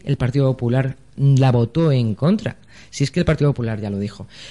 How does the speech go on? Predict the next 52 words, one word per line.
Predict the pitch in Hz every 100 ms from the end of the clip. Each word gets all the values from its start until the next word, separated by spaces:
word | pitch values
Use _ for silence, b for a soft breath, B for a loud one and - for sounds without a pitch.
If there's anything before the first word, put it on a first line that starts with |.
| B
Pero | - 156
ha |
sido | 175 202
imposible | 135 107 113 110
cambiarla, | - 110 160 190
por | 156
lo |
que | 110
le | 101
estoy | - 165
diciendo. | 139 147 180
O |
sea, | 151 98 120
si | 131
es |
que | - 165
se | - 135
nos | 135
ha | 143
juntado | 151 139 120 110
todo, | 135 190 131
¿no? | 208 196
El, | - -
la | 110 -
crisis, | - 147 156 -
eh, | 139 110 85 -
importante | 139 123 117 - 151 151 135 117
que |
había | 117 139 127
en, | 123 -
en | 123
España | 127 - 147 175 - B B
ha | B
sido | 110 127
imposible | 185 135 110 180
porque | 185 135 104
había | 113
que | 127
cubrir | 139 135 139
los | 170 -
servicios | 120 107 131
sociales, | 175 131 131 139
había | 98 113
que | - 147 B B B B
pagar | 139 127 135
la |
educación, | 156 160 - 139 139
había | - 110 104
que | 147
pagar | 120 135
la | 135
sanidad, | 170 160 156